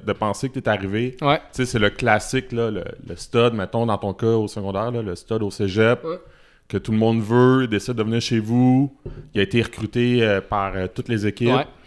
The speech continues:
Speaker 1: Est-ce que, est-ce qu'en tant que coach, mettons, en plus, il est à, il est à ta position, est-ce que tu,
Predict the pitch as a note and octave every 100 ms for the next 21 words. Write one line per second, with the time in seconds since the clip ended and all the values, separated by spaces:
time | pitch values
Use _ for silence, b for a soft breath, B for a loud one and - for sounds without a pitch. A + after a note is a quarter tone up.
0 | b b b b b - - A2 - -
1 | C#3 D3 D#3+ - - _ _ _ _ _
2 | G#2+ - D3 C#3+ B2+ - - B2+ C#3 C#3+
3 | - A2+ G#2+ C3 C3+ A#2+ - B2+ C3+ -
4 | A2+ G#2 G#2+ - G#2+ A2 G#2+ G#2 A2 G2+
5 | - A#2+ C#3 D3 b b b - G2+ -
6 | D3 - A#2 A#2 B2